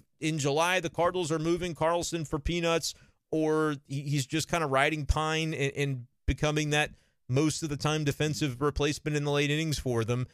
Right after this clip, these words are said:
and hasn't figured out the bat offensively, you could look back at it and go, "Man, the Cardinals may have whiffed on, on selling Carlson when the value was there." So, like, these are all things that we can look at and wonder about, uh, when it comes to the, the identity of the roster, the way it's been constructed.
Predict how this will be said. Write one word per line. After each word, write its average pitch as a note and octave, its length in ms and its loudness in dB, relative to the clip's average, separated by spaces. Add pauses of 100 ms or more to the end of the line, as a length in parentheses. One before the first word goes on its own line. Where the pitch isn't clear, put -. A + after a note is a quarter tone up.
(180)
and A#2 100 2
hasn't D3 460 0
figured D#3 280 0
out D3 260 0
the C3+ 60 0
bat C3+ 320 2
offensively, C3 840 -2 (240)
you A3 100 0
could A#3 140 -2
look - 80 -2
back F#3 180 2
at E3 80 -4
it D#3 40 -2
and D3+ 100 -6
go, C#3+ 120 2
"Man, C3+ 380 2
the A2+ 80 -4
Cardinals C#3 340 0
may C3+ 100 2
have A#2 120 0
whiffed B2+ 320 0
on, A#2 280 0
on A#2 280 -2 (280)
selling C#3+ 360 0
Carlson B2+ 480 0
when A#2+ 140 0
the A2 60 -2
value A#2 340 0
was G2+ 160 -6
there." - 220 -10
So, D#3 260 2 (240)
like, D3 100 0
these F3 220 -2
are E3 100 2
all G3+ 160 4
things G3 300 -4
that E3 120 -2
we D#3+ 100 0
can D3+ 140 -2
look E3+ 200 0
at D#3+ 160 2
and C#3 100 -4
wonder D3 300 2
about, C#3 340 0 (300)
uh, A#2+ 160 -2
when B2 120 0
it A#2+ 120 -6
comes C#3+ 260 0
to C#3+ 380 0 (280)
the, B2+ 120 -8
the C3+ 160 2
identity E3 440 0
of D3 60 2
the B2+ 100 0
roster, C#3+ 380 2
the C3+ 80 -4
way B2+ 140 2
it's C3+ 100 -2
been A#2+ 220 -4
constructed. E3 680 0